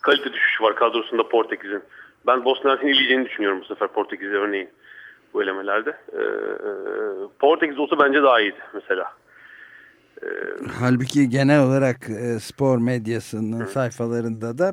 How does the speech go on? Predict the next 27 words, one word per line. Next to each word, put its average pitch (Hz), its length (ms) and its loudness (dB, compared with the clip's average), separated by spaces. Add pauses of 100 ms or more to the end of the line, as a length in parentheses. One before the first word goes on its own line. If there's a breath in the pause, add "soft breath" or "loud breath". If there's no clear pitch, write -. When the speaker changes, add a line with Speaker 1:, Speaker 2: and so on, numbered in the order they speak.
Speaker 2:
Portekiz'e 113 720 -2
karşı 107 420 -6
büyük 110 280 -8
bir - 380 -8
korku 110 600 -4
duyulduğuna 113 560 -2
Speaker 1:
Hı, 104 100 -6
Speaker 2:
dair 101 520 -6
de 101 60 -2
Speaker 1:
ben 135 80 6
hiç 151 100 2
Speaker 2:
şeyler. 139 180 -4
Speaker 1:
öyle 143 120 0
düşünmüyorum. 165 320 0
Çok 139 280 -6
gruplarda 131 400 -2
kötü 135 260 -2
oynadılar. 151 400 2 (100)
Çok 135 220 0
rahat 135 200 4
yani 120 180 -2
böyle, 123 240 -2 (460 loud breath)
e, 117 40 -4 (400)
beş 131 180 2
üçlük - 220 -6
falan 127 300 2
gibi 117 140 -4